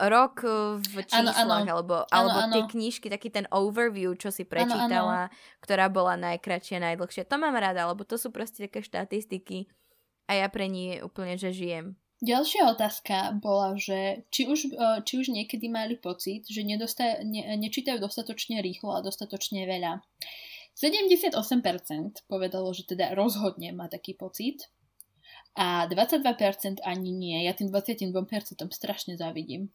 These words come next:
Speaker 1: <laughs>
Speaker 2: Ak mám byť
Speaker 1: Tiež.
Speaker 2: úprimná. <laughs>
Speaker 1: Ja tiež, akože ľudia, ja by som tak chcela nepoznať celý tento svet. A ja, ja mám pocit, že sa z toho nikdy nedostanem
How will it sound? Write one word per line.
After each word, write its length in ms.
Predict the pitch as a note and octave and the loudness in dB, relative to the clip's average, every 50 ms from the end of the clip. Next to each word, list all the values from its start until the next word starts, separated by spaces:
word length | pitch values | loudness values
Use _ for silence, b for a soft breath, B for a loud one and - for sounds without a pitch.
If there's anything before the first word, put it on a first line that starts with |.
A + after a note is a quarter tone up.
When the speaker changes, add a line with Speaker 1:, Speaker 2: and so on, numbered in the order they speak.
| _ _ _ - | _ _ _ -2
Speaker 1:
<laughs> 400 | B3 E4+ - - - C4+ - - | -2 -2 0 2 0 2 4 2
Speaker 2:
Ak 160 | - - - | 2 4 8
mám 160 | C4+ D4 B3 | 10 10 10
byť 180 | B3+ C#4 D#4 G3+ | 12 10 8 8
Speaker 1:
Tiež. 120 | G#3 G#3 | 6 2
Speaker 2:
úprimná. 400 | F3+ F3 G3 - F#3 F#3+ F#3+ G3+ A#3+ - | 2 2 2 2 0 2 2 2 2 2
<laughs> 40 | - C#4 - C4 - B3+ B3+ C#4 - - C#4+ C#4+ - _ _ _ _ B B B B B B B | 2 0 0 2 2 2 0 0 0 0 -2 -2 -4 _ _ _ _ B B B B B B B
Speaker 1:
Ja 180 | - C#4 C4+ | 2 4 4
tiež, 340 | C4 C4 D4 C4 A#3+ B3 C#4 | 4 4 4 2 2 2 2
akože 400 | - - C4 - D#4 D4 C#4+ B3+ A#3+ | 0 -2 -2 0 0 0 2 0 0
ľudia, 520 | A#3+ B3 C4+ B3 B3 B3 A3 G3 F#3 G3+ B B B B B B | 0 0 -2 -2 0 2 2 2 2 0 B B B B B B
ja 100 | B A#3+ | B 0
by 140 | B3+ A3+ C4 | 0 0 0
som 220 | - - B3+ B3 A#3+ | -4 -4 -6 -6 -4
tak 320 | - G#3+ G#3+ B3 B3 B3 _ | -2 0 0 0 -2 -4 _
chcela 600 | - - - A#3 A3 A3 A3+ A3+ A3 G#3+ - - _ | -20 -6 -4 -2 0 2 2 4 2 2 -2 -4 _
nepoznať 760 | - - G#3 G#3 A3 G#3+ A#3 A#3 A#3+ G#3 G#3+ G3 F#3 F3+ F#3+ - _ _ | -12 -8 -6 -6 -6 -4 -4 -4 -4 -4 -4 -6 -6 -8 -8 -12 _ _
celý 280 | - F#3+ F#3 F#3 F#3+ | -6 -6 -4 -4 -4
tento 380 | G3+ - F#3+ F3 F3+ F3+ - F3+ | -6 -6 -8 -10 -10 -8 -8 -8
svet. 260 | F3 - - F3+ F3 - | -8 -6 -8 -8 -8 -4
A 120 | - F#3 | -4 -4
ja, 240 | D3 A#2+ E3 F3 D3+ | -2 -2 -4 -6 -6
ja 160 | - - G#3+ | -4 -4 -4
mám 140 | G#3+ C4 D4+ | -2 -2 -4
pocit, 240 | D#4 F#4 - A4 G4+ | -4 -2 -2 -2 0
že 100 | F4 E4+ | 0 -2
sa 140 | C#4+ - C#4+ | -2 -4 -6
z 80 | C#4 | -2
toho 120 | - C#4 C4+ | -2 -2 0
nikdy 300 | A#3 A3+ A3+ A3+ A#3 A3 | 0 -2 -4 -4 -4 -4
nedostanem 720 | G3+ F#3+ F3+ F3+ F#3 - - F3 E3+ E3+ F3 F3 F3 - | -4 -2 -2 -2 -2 -2 -4 -6 -4 -4 -8 -8 -10 -12